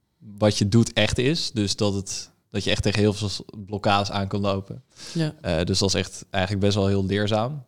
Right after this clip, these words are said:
Speaker 1: Het is toch wel jammer dat je inderdaad steeds wel wat uitloopt. Dus dat zo'n project best wel lang kan duren. En dan moet je steeds de pandeigenaar uitleggen, "Ja, we zijn er echt druk mee bezig, maar sommige onderzoeken duren veel langer dan we hoopten." Of, eh, veel per-, ja, bij de gemeente liggen soms dingen ook best wel lang stil.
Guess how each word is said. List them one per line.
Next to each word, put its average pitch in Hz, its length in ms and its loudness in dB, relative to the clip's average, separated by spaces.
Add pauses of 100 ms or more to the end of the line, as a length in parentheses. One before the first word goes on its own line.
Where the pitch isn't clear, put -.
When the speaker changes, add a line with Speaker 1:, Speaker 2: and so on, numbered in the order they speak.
Speaker 1:
Het - 80 -18
is - 60 0
toch 101 120 0
wel 104 160 4
jammer 107 240 4
dat 101 100 2
je 107 60 0
inderdaad 104 340 2
steeds 104 380 2
wel 101 240 2
wat 98 160 0
uitloopt. 101 680 0
Dus 104 220 -2
dat 101 140 -2
zo'n 101 120 0
project 101 260 0
best 95 140 0
wel 101 100 0
lang 101 180 0
kan 98 140 -2
duren. 98 200 0
En 101 60 0
dan 98 100 0
moet 95 100 -2
je - 60 0
steeds 104 280 4
de 101 60 0
pandeigenaar 101 640 0
uitleggen, 101 380 -2
"Ja, 101 180 2
we 101 60 0
zijn 104 160 -2
er 101 80 -2
echt 104 140 -4
druk 107 200 2
mee 107 80 -2
bezig, 104 440 0
maar 101 360 -2 (360)
sommige 107 340 0
onderzoeken 113 440 0
duren 107 240 2
veel 107 160 0
langer 104 260 2
dan 104 120 2
we 104 60 0
hoopten." 101 600 0
Of, 95 240 -8
eh, 98 240 -2
veel 101 160 -4
per-, 95 160 -4 (360)
ja, 92 180 -2
bij 95 80 -2
de - 80 -8
gemeente 101 380 -2
liggen 101 240 -2
soms 101 260 -2
dingen 101 240 0
ook 107 120 -2
best 107 160 0
wel 110 100 -2
lang 107 140 2
stil. 117 400 0